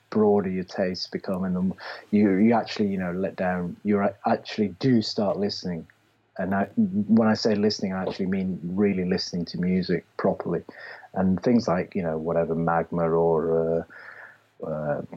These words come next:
some, you know, or m-, music from that genre would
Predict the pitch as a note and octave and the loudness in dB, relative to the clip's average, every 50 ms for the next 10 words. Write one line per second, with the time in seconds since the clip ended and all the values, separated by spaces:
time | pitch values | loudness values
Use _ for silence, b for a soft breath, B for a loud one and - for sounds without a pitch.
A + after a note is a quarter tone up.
0 | - - - - - - - - D#3+ D3+ E3 D#3 - - - - - - - D3 | -10 -8 -8 -8 -6 -2 0 2 2 2 2 2 0 0 -2 -2 -4 -4 -6 -6
1 | D3 - - - D3 C#3+ - C#3 D3 F#3 F#3 F#2+ - F#3+ F3+ - - - - F3+ | -4 -2 -2 -2 -2 -2 -4 0 2 4 6 6 6 6 4 2 0 2 4 4
2 | F3+ F3+ D#3 - - - F#2+ F2 F2 E2+ F2 E2+ E2 - E2+ F2+ E2+ | 4 4 4 0 0 2 2 2 4 2 2 0 -2 -2 -4 -4 -4